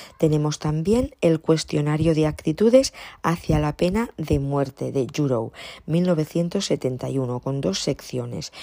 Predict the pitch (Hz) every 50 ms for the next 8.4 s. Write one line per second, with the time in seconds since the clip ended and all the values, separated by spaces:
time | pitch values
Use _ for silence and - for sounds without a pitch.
0 | - - - - - - - 156 156 160 156 - - 165 156 190 208 208 - -
1 | - 196 190 180 156 156 151 143 - - - 143 139 135 143 131 135 131 - -
2 | 139 135 131 131 - - - - 147 143 - 156 185 240 277 - - - - -
3 | - - - 202 226 220 196 170 156 151 151 - - - 156 156 - 190 175 -
4 | - - - 208 - - - - 147 - - 196 185 - - - - - - 147
5 | 156 175 175 - - 165 139 - - 220 226 - - 180 247 - - - - -
6 | - 185 196 220 240 233 - - 196 202 202 - 220 202 190 - - 160 151 -
7 | - 151 151 147 143 - - 160 - - - 147 147 156 180 196 185 - - 143
8 | 139 139 185 208 190 - -